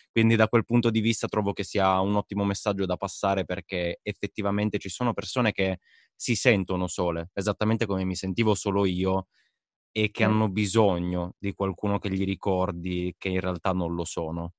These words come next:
Speaker 1: e che
Speaker 2: Certo.
Speaker 1: hanno qualcuno che li può capire, quindi
Speaker 2: E poi anche allo stesso tempo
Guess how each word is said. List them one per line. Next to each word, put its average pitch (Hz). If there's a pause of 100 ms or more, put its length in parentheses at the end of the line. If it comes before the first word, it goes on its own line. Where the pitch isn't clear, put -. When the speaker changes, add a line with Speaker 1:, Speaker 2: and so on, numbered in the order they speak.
(160)
Speaker 1:
e 92
che 90
Speaker 2:
Certo. 82
Speaker 1:
hanno 101
qualcuno 95
che -
li 87
può 87
capire, 78
quindi 78 (460)
Speaker 2:
E 208
poi 320
anche 214
allo 233
stesso 226
tempo 220